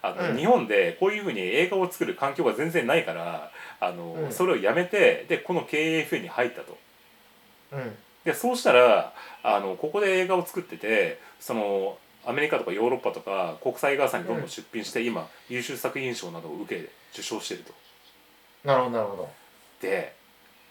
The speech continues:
Speaker 2: やべえなと思って。
Speaker 1: うん。
Speaker 2: つ-、つまりこれもう人材の流出じゃん、これ。
Speaker 1: うん。
Speaker 2: 大丈夫か、日本っていうさ。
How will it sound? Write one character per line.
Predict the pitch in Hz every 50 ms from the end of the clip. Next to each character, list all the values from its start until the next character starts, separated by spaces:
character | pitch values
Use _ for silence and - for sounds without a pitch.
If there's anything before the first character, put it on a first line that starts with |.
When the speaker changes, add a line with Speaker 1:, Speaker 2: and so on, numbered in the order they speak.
| _ _ _ _ -
Speaker 2:
や | - 92 120
べ | 180 262
え | -
な | 127 98
と | - -
思 | - -
っ | -
て。 | - - - - - - - - - - - - - - - _ _ _ _ - - - - - -
Speaker 1:
う | 151 147
ん。 | 135 117 104 - - - -
Speaker 2:
つ-、 | - - - - - -
つ | - 185
ま | 151
り | 120 -
こ | 113
れ | 92
も | 87
う | 85
人 | - 123 175 233 262
材 | 269 269 247
の | 233 156
流 | - 170 220
出 | 220 247 208
じ | 170 156
ゃ | -
ん、 | -
こ | -
れ。 | - - - - - - - - - - - - - - - - - - -
Speaker 1:
う | - 147
ん。 | 147 139 127 113 101 - - - - - - _ _ - - - - - - - - - - - - - - - - - - - - - - -
Speaker 2:
大 | 110 175 269 320 294
丈 | 302 269
夫 | 185 139
か、 | - 95 92
日 | 101 110
本 | 127 135 113 92
っ |
て | 85 -
い | - -
う |
さ。 | - - - -